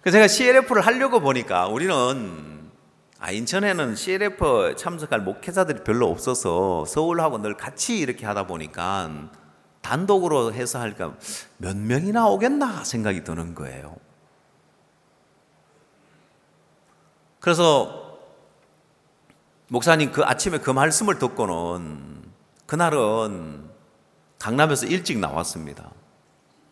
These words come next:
왜냐면은 제가 우리도 씨엘에프를 한다고 문자를 보내서 준비하라고 했는데, 그러면 막 서둘러 가지고 보고 그 장소를 확인해가 사진을 찍고 이런 장소가 있고 이게 뭐 몇 평 정도 되고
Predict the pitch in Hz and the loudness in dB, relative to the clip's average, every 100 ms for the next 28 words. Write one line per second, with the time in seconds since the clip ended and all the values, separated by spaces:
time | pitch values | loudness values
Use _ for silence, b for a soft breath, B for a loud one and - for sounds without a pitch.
0 | _ - 117 151 151 127 135 180 190 - | _ -4 0 2 2 2 0 -2 -10 -18
1 | - - _ _ B B B - 127 135 | -20 -20 _ _ B B B 0 2 2
2 | 208 220 196 135 - - - - - - | 4 6 6 6 -2 -10 -18 -20 -14 -6
3 | - 180 175 175 135 151 156 147 120 135 | 0 2 2 2 0 0 0 2 0 -2
4 | 147 139 98 110 117 98 127 127 127 131 | 0 0 0 -2 -2 -6 -6 -4 -2 0
5 | 113 92 92 92 85 78 82 78 76 76 | -2 -4 -6 -8 -6 -4 -4 -6 -10 -14
6 | 107 - _ _ _ _ _ _ _ _ | -18 -20 _ _ _ _ _ _ _ _
7 | _ _ _ _ _ - 214 202 180 160 | _ _ _ _ _ 2 4 4 4 2
8 | - 185 208 185 160 165 160 147 143 135 | 2 2 4 4 6 4 2 -2 2 2
9 | 151 151 147 143 139 143 135 139 156 156 | 4 6 6 4 2 -2 0 0 0 -2
10 | 135 - 147 143 147 139 135 131 151 143 | -2 -4 -6 -4 -4 -4 -4 -8 -6 -8
11 | 131 143 - 131 147 139 147 139 135 135 | -8 -10 -6 -4 -4 -4 -6 -8 -8 -8
12 | 139 151 135 135 147 143 139 - 107 - | -6 -6 -4 -4 -6 -6 -8 -6 -8 -6
13 | 156 151 135 131 127 147 143 139 | -8 -6 -6 -6 -6 -6 -6 -6